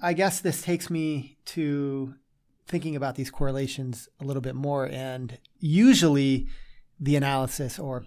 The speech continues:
maybe not usually, but, uh, much of the analysis just looks at this, a sort of simple treatment of the sea surface temperatures and relates it to precipitation. But as we've learned recently, the spatial pattern in the tropical Pacific Ocean matters a lot.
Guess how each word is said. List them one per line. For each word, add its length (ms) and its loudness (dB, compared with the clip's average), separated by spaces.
maybe 220 -6
not 140 -8
usually, 400 -4
but, 340 -10
uh, 80 -14
much 280 -6
of 80 -10
the 120 -4
analysis 560 -10
just 260 -10
looks 220 -8
at 100 -14
this, 240 -14
a 80 -10
sort 220 -12
of 60 -14
simple 320 -6
treatment 460 -8
of 300 -12
the 80 -4
sea 160 -2
surface 320 -4
temperatures 800 -2
and 140 -6
relates 380 -2
it 140 -8
to 460 -6
precipitation. 800 -6
But 160 -6
as 220 2
we've 240 4
learned 400 -4
recently, 640 -2
the 180 0
spatial 500 4
pattern 500 4
in 120 -2
the 60 -4
tropical 460 -4
Pacific 400 -8
Ocean 320 -8
matters 360 -8
a 60 -12
lot. 260 -14